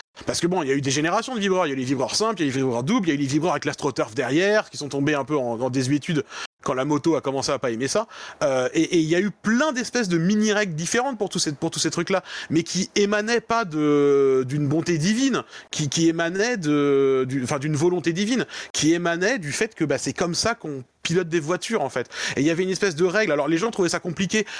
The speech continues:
À tel virage, ça va être surveillé, c'est tel vibreur. À tel virage, ça va machin. À tel virage, c'est tel truc. Et les gens disaient, ah, c'est stupide, euh, de faire des règles vi-, virage par virage.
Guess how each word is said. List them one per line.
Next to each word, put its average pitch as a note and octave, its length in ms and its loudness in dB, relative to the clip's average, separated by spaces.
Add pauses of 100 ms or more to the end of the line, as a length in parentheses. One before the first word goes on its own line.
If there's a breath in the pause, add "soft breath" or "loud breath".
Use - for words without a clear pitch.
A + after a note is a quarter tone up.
(120 loud breath)
À E3 120 0
tel E3+ 180 -2
virage, E3+ 420 0
ça C#3+ 120 -4
va D3 60 2
être C#3+ 80 -4
surveillé, D#3 460 0
c'est D3+ 140 -2
tel D3+ 180 0
vibreur. D3 460 0
À C#3 60 0
tel D3 160 -2
virage, D3+ 380 0
ça C#3+ 140 -2
va C#3 160 0
machin. D3 440 -2
À D3 60 0
tel D#3 140 -2
virage, D3+ 320 -2
c'est C#3+ 80 -8
tel D#3 140 -2
truc. F#3+ 160 -2 (300 loud breath)
Et - 60 0
les D3+ 60 2
gens F3 80 0
disaient, E3+ 220 2
ah, F3+ 40 0
c'est E3+ 140 -4
stupide, F3+ 500 0
euh, C#3+ 260 4
de C#3 120 -4
faire D#3 160 -2
des D#3 80 2
règles D#3+ 180 -2
vi-, C#3 220 -2
virage D3 260 0
par C3+ 160 -2
virage. F3+ 320 0